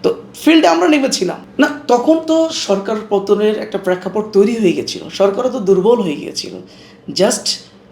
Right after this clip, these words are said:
সাহসিকতার সাথে, বীরত্বের সাথে তখন শুধু একটা ভূমিকা রাখা দরকার ছিল। এটা তারাই ভালো বলতে পারবে, আমি তাদের দল সম্পর্কে আমি এত মন্তব্য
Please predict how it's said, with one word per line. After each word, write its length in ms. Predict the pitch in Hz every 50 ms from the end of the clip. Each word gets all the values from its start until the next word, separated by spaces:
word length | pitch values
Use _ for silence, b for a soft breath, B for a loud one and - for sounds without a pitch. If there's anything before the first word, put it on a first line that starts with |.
| - - -
সাহসিকতার 720 | - - 196 202 214 226 214 - - - 226 - 220 214
সাথে, 280 | - - 214 - - 185
বীরত্বের 440 | 165 180 190 220 220 220 - 214
সাথে 240 | - - 202 190 208
তখন 240 | 196 190 180 185 170
শুধু 320 | - - 175 190 311 - - - -
একটা 320 | - - - 170 160 - B B B B B B B B B - 147
ভূমিকা 360 | 175 240 240 254 - 226 196
রাখা 200 | 180 165 - 156
দরকার 280 | 143 139 - - - - -
ছিল। 140 | - - - - - - - -
এটা 220 | 403 381 - 392
তারাই 380 | - - 220 196 190 208 208 185
ভালো 220 | 165 165 156 156
বলতে 240 | 143 147 143 143 151
পারবে, 220 | 139 143 151 180
আমি 200 | 180 185 180 196
তাদের 360 | 190 196 165 165 175 180 175
দল 220 | 151 165 160 165 160
সম্পর্কে 600 | - - 170 160 - 180 170 156 - 175 170 165
আমি 240 | 165 156 156 165 165
এত 180 | 156 156 - 156
মন্তব্য 640 | 160 156 156 151 151 147 - 160 156 - 165 165